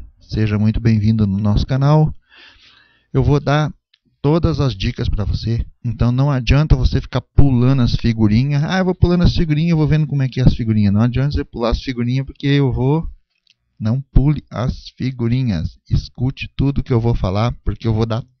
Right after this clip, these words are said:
todas as dicas que você precisa pra fazer serigrafia. Talvez, é, você não me entenda tudo, mas tem bastante gente na internet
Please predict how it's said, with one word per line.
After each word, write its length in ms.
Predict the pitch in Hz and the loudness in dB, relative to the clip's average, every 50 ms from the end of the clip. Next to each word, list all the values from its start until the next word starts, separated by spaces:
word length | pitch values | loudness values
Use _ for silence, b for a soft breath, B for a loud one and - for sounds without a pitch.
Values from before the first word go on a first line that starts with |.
| _ | _
todas 380 | - 143 151 156 151 165 147 143 | -6 -4 -2 0 0 0 0 0
as 180 | 143 123 107 | -2 -2 -2
dicas 340 | 104 113 117 120 - 147 - | -2 -2 -2 0 0 -2 -2
que 120 | - - - | -4 -6 -8
você 120 | - 127 | -8 -6
precisa 460 | - - 123 - - - 120 120 - | -2 0 2 2 2 4 4 4 6
pra 140 | - - - | 6 6 6
fazer 260 | - 120 110 101 - | 6 4 0 0 -2
serigrafia. 720 | - - 135 120 131 127 131 139 131 - - - 82 78 - - _ _ B B B B B B B B B B B B B B B B _ _ _ _ _ _ _ _ _ _ _ _ _ - | -2 0 -2 -2 -2 0 0 0 -2 -2 -4 -8 -8 -8 -10 -14 _ _ B B B B B B B B B B B B B B B B _ _ _ _ _ _ _ _ _ _ _ _ _ 0
Talvez, 640 | 135 165 185 147 139 151 165 156 - - - - - - - - - - - - - - - - - _ _ _ _ _ _ - - _ - - - _ - | 0 2 2 4 4 4 6 4 4 2 0 -14 -16 -18 -20 -20 -20 -20 -20 -20 -20 -20 -20 -20 -20 _ _ _ _ _ _ -20 -20 _ -20 -20 -20 _ -6
é, 440 | 120 107 98 92 92 90 87 87 87 85 87 82 - - - _ _ - | -4 -2 -2 -2 -2 -2 -4 -4 -4 -6 -6 -8 -10 -14 -20 _ _ -6
você 220 | - 107 - 123 | -4 -2 0 0
não 100 | 120 117 | 0 0
me 80 | 117 117 | 0 -2
entenda 320 | 113 110 113 117 123 127 | -2 -2 0 2 2 2
tudo, 560 | - - 113 110 123 143 143 127 131 131 123 113 - - - - _ _ _ _ - | 2 2 4 4 6 6 6 6 4 2 2 0 -2 -10 -16 -20 _ _ _ _ -6
mas 240 | 117 117 117 120 - | -2 0 2 2 2
tem 160 | - 156 156 | 2 0 2
bastante 480 | 147 139 - - - 175 190 - - | 4 4 4 4 2 0 -4 -2 0
gente 520 | 151 117 - 117 120 131 151 147 - - 107 | 2 4 4 4 4 4 2 2 2 0 0
na 340 | 104 98 92 90 92 90 87 | 0 0 0 -2 -4 -4 -6
internet 800 | 90 90 - 92 87 87 90 98 107 123 123 117 - 85 80 | -6 -6 -6 -6 -4 -4 -4 0 2 2 2 0 0 -4 -8